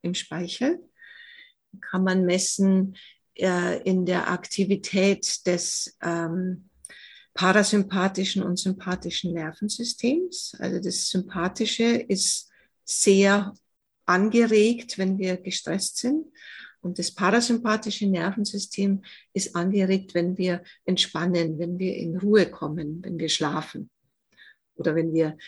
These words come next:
bewusst atmen. Äh, dann regen wir auch das parasympathische Nervensystem an.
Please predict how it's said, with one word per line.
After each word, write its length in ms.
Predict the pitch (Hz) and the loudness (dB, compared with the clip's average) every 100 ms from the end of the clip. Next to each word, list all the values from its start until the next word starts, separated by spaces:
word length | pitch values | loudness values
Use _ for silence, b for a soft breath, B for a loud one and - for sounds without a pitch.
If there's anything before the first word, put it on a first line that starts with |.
| B | B
bewusst 420 | 170 165 180 - - | 0 2 -2 -4 2
atmen. 720 | 160 190 - 160 151 165 - _ b b b _ _ _ - | 4 4 0 -2 -2 -6 -10 _ b b b _ _ _ -6
Äh, 240 | 175 160 | -4 -4
dann 200 | 170 175 | -4 -4
regen 360 | 175 180 185 185 | 0 0 2 2
wir 180 | 180 - | 4 6
auch 260 | 214 202 | 4 4
das 220 | - 180 | -4 -6
parasympathische 920 | - 185 196 190 190 190 185 180 - 185 | 0 0 0 0 -4 -4 -6 -4 -4 -2
Nervensystem 880 | 180 180 196 190 170 - 180 180 - | -2 -2 -4 -6 -8 -8 -6 -6 -4
an. 380 | 175 185 190 | -2 -2 -4